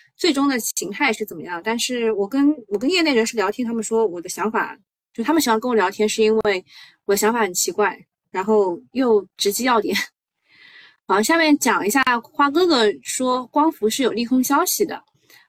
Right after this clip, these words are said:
啊，然后说是欧洲要使用本土的光伏设备，哎，这个消息我待会儿会讲的，我会讲的，就是那个数字是三十几瓦嘛，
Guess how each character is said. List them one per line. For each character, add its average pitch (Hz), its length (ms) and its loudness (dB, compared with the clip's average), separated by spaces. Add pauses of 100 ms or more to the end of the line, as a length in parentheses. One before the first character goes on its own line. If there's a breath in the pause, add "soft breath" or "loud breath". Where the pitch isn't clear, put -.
(100)
啊， 185 340 -2
然 170 120 -2
后 202 440 2
说 208 360 0
是 208 380 2
欧 226 100 2
洲 285 140 2
要 262 160 2
使 - 160 0
用 214 100 4
本 233 160 2
土 294 140 2
的 185 80 2
光 233 180 2
伏 226 140 -4
设 285 180 0
备， - 120 -8
哎， 202 120 0
这 370 140 0
个 330 100 4
消 311 200 2
息 - 180 -2
我 175 100 0
待 247 160 -2
会 254 120 -2
儿 185 60 -2
会 269 200 -2
讲 175 260 -4 (140)
的， 170 260 -8 (220)
我 202 100 0
会 311 160 4
讲 - 280 -6
的， 160 200 -8 (600)
就 226 100 0
是 240 60 2
那 254 80 2
个 262 40 0
数 339 200 2
字 240 120 0
是 220 80 0
三 277 240 2
十 370 240 -6
几 - 160 -6
瓦 202 180 2
嘛， - 140 -16